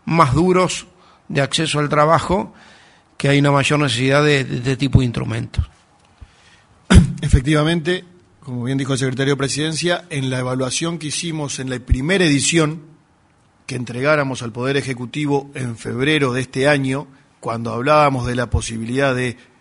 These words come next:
Speaker 2: reeditar esta segunda edición, eh, eso es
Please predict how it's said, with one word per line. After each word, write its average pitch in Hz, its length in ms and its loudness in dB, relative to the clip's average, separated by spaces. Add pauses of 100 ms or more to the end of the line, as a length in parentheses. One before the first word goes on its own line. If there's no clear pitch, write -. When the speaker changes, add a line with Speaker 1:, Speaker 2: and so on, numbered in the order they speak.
(140)
Speaker 2:
reeditar 127 560 -2
esta 123 220 -4
segunda 127 400 -6
edición, 156 480 -2 (640)
eh, 139 300 -2
eso 143 300 0
es 143 280 -2